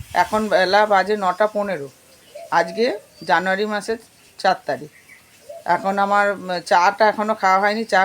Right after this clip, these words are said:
করে রেখে এসেছি। আর এদিকে ভাত নেবে গেছে, আর ডিমের ঝোল হবে। আর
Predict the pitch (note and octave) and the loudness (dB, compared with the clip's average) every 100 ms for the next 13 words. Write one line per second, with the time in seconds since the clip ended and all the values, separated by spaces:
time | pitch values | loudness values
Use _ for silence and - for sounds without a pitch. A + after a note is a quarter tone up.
0 | F#3+ F#3 F#3+ F#3+ G#3+ G3 G#3 - D4 A#4 | 0 -4 -4 -4 -6 -4 -8 -6 -6 -6
1 | _ _ _ - D#3+ E3 F3+ G3 E3 E3 | _ _ _ -4 -2 -2 -4 -6 0 0
2 | F#3 F#3+ G3 G3+ G#3 G#3 C4 D4 E3+ E3 | 0 -4 -4 0 0 0 -2 0 2 2
3 | E3 F3 G3 F#3 F#3+ G3 G#3 G#3 B3 A4+ | 0 -6 -10 -10 -8 -6 -2 -2 -2 -6
4 | _ _ _ - | _ _ _ -8